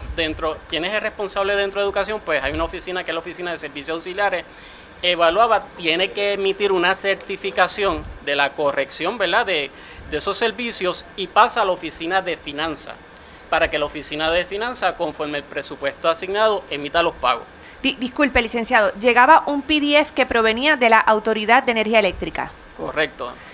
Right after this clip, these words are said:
Speaker 2: Y en ese P D F estaba desglosado por estructura el gasto de electricidad.
Speaker 1: Llegan facturas.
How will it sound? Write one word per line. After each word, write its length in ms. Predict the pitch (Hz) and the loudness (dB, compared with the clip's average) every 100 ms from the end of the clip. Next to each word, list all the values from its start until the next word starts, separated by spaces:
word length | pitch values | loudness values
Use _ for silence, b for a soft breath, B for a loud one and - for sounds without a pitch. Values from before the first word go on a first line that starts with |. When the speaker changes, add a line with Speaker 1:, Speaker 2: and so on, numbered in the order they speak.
| B - | B -6
Speaker 2:
Y 320 | 240 233 233 | -4 0 4
en 240 | 226 233 247 | 4 6 4
ese 300 | 262 311 294 | 6 6 6
P 180 | 302 | 4
D 360 | 294 294 320 247 | 4 6 8 6
F 220 | 247 - - - | 4 -4 -8 -4
estaba 640 | 240 - 277 294 254 247 | -4 4 6 8 8 6
desglosado 920 | 208 226 220 233 233 311 277 226 214 | 4 0 2 2 4 8 8 8 6
por 400 | 214 220 214 220 - - B B B - | 6 8 8 6 -2 -14 B B B 2
estructura 920 | - - 240 - - 320 254 214 220 - - - - - - - - - | 2 2 -2 -2 4 8 10 8 4 -6 -18 -20 -20 -20 -20 -20 -20 0
el 160 | - 240 | 2 6
gasto 300 | 226 240 269 | 6 6 6
de 80 | 262 | 6
electricidad. 680 | 254 254 254 269 233 160 - | 4 2 0 4 4 4 2
Speaker 1:
Llegan 280 | 165 202 | 2 2
facturas. 560 | - 156 190 165 - - | 2 0 -2 -8 -8 -12